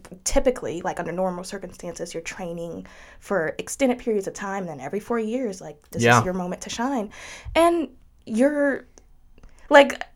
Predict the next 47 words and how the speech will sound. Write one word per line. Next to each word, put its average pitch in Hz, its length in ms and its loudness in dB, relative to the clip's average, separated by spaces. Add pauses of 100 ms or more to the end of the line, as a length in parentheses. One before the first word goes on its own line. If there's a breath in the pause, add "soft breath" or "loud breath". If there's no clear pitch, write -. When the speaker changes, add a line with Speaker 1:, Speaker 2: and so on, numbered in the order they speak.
(420 loud breath)
Speaker 1:
I 359 100 10
don't, 453 240 6
there 370 180 8
is 349 300 4
something 302 400 2
kind 226 220 0
of, 226 140 -2
like, 190 340 0
you 349 100 0
know, 190 140 2
we're 214 120 -2
talking 262 220 0
about 247 160 -2
them 240 100 0
like 196 140 -2
Greek 247 240 -2
gods, 190 560 -6
you 233 100 4
know? 139 80 8
Speaker 2:
Yeah, 131 420 8
yeah. 117 260 8
Speaker 1:
But 277 160 10
they're 311 140 8
Speaker 2:
There's - 240 -2
a - 40 6 (160)
Speaker 1:
just 147 80 10
Speaker 2:
lot 131 180 12
of 117 60 6
Speaker 1:
people. - 120 6
Speaker 2:
pressure. 113 500 6
Speaker 1:
They're 349 120 4
just 523 300 4
people. 554 460 4
Speaker 2:
Yeah. 113 240 8 (180)
Again, 151 400 8
bringing 147 460 4
back 139 240 10
home 143 240 6
the 120 120 6
doping 113 440 6
thing. 78 340 -6
Like, 233 120 4
Speaker 1:
Yeah. 381 140 8
Speaker 2:
people 160 300 8
are 117 160 8
so 139 560 8
incredibly, 120 760 4